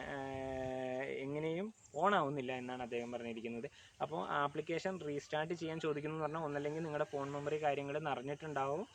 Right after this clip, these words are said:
അപ്പോൾ നിങ്ങളെ ഫോൺ മെമ്മറി ഒക്കെ ഒന്ന് ചെക്ക് ചെയ്ത് നോക്കുക, അല്ലെങ്കിൽ നിങ്ങൾ ആ ആപ്പ് ഒന്ന് അൺഇൻസ്റ്റാൾ ചെയ്തതിന് ശേഷം ഒന്നും കൂടി റീഇൻസ്റ്റാൾ ചെയ്തിട്ട് നിങ്ങളൊന്ന് നിങ്ങളുടെ, ഉം,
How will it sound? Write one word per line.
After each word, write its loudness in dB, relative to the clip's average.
അപ്പോൾ 2
നിങ്ങളെ 4
ഫോൺ 0
മെമ്മറി 0
ഒക്കെ -2
ഒന്ന് -4
ചെക്ക് -2
ചെയ്ത് 2
നോക്കുക, 2
അല്ലെങ്കിൽ 4
നിങ്ങൾ 2
ആ 4
ആപ്പ് 0
ഒന്ന് 2
അൺഇൻസ്റ്റാൾ 2
ചെയ്തതിന് 4
ശേഷം 0
ഒന്നും -2
കൂടി 2
റീഇൻസ്റ്റാൾ 0
ചെയ്തിട്ട് 2
നിങ്ങളൊന്ന് 0
നിങ്ങളുടെ, 0
ഉം, 0